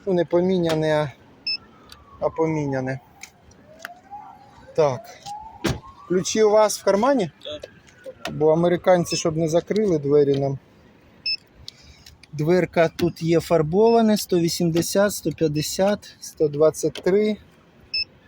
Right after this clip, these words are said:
Speaker 1: сто шістдесят вісім, сто сорок, сто десять. Так. Сто сорок два, сто п'ятдесят. Дуже приємний такий звук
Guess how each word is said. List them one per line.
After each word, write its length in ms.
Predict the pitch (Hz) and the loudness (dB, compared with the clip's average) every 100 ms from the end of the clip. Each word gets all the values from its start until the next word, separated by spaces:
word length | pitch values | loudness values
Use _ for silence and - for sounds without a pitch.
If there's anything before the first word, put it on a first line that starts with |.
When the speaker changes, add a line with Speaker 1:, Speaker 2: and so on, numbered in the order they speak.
| _ | _
Speaker 1:
сто 300 | - - 165 | -20 -6 -4
шістдесят 640 | 151 - 151 151 - 151 165 | -4 -6 -6 -4 -4 -6 -4
вісім, 460 | 196 190 202 180 - - - - - - - - - | -6 -4 -4 -4 -6 -16 -16 -18 -18 -18 -20 -20 -20
сто 300 | - - 160 | -20 -6 -4
сорок, 520 | 143 - 190 196 190 185 - - - - _ _ _ _ _ _ - - - - - _ - | -4 -2 2 2 2 -2 -12 -14 -14 -14 _ _ _ _ _ _ -20 -20 -20 -20 -20 _ -18
сто 320 | - - 170 | -12 -2 0
десять. 720 | 147 156 139 - 143 - - 147 - | 2 0 0 -2 -6 -8 -14 -12 -2
Так. 320 | 151 127 117 - - - - _ _ - - _ | -2 -2 -6 -16 -20 -12 -12 _ _ -20 -20 _
Сто 300 | - - 147 | -18 -6 -4
сорок 420 | - 156 147 139 | -2 -2 -2 -2
два, 480 | 139 156 180 190 180 - _ _ - - - - _ | -4 0 2 2 -2 -6 _ _ -18 -16 -16 -18 _
сто 300 | - - 151 | -12 -4 -4
п'ятдесят. 640 | - 147 143 151 - 180 - - - - _ - - - - - - | -2 -2 0 -2 0 0 0 -4 -6 -6 _ -8 -8 -10 -10 -8 -4
Дуже 280 | 165 160 | 0 0
приємний 560 | 165 175 185 170 139 135 | 0 2 2 2 2 0
такий 340 | - 143 - | -2 -4 -4
звук 400 | 139 143 202 - | -4 -2 -2 -4